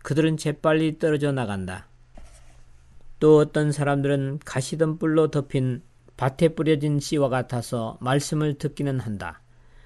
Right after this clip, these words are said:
그러나 세상의 걱정과 재물의 유혹과 그 밖의 다른 욕심들이 들어와서 말씀의 숨을 막아버린다.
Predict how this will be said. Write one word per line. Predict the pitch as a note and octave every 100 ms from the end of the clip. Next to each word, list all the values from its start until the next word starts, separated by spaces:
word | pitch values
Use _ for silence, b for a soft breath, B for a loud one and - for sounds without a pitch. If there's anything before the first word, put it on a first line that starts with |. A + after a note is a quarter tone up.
| b
그러나 | - C#3+ D3
세상의 | C#3 D3 C#3 C#3 C#3
걱정과 | C3 C3 - C3+ C3 C3 C3 B2 -
재물의 | - C#3 D#3+ E3 D#3+ D3+
유혹과 | B2+ G#2+ - - F#2 F2+ b b b
그 | - C#3
밖의 | C#3+ - C#3+ C#3
다른 | C3 C3+ C#3
욕심들이 | C3 - C3+ C3+ C3
들어와서 | C3 C3 B2+ B2+ - B2+ B2+
말씀의 | B2+ C#3+ - E3 E3
숨을 | D#3 D#3+ D3 D3
막아버린다. | C#3 B2+ B2 G#2 F#2+ F2 F2 -